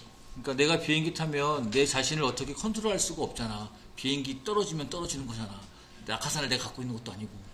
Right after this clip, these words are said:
그치? 음. 자, 파일럿이 조종사가 있다. 그 컨트롤에 있습니다. 그러나 승객들은 그 컨트롤에 있지 못하죠. 그냥 조종사가 운전한 대로 따라가야 되잖아.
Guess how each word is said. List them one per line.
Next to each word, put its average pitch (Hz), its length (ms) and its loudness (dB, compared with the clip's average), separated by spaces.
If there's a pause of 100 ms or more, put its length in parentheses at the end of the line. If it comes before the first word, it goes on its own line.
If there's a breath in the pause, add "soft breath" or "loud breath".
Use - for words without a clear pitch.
(100)
그치? - 260 -12 (580)
음. - 120 -12 (1700 loud breath)
자, 165 460 4
파일럿이 254 760 8
조종사가 214 540 6
있다. 101 800 -2 (260)
그 143 120 2
컨트롤에 226 600 6
있습니다. 107 480 -4 (640)
그러나 185 420 4
승객들은 220 560 2
그 165 140 2
컨트롤에 196 460 4
있지 135 180 0
못하죠. - 500 -4
그냥 135 300 -2
조종사가 143 420 0
운전한 120 380 0
대로 110 160 -4
따라가야 151 400 -4
되잖아. - 260 -10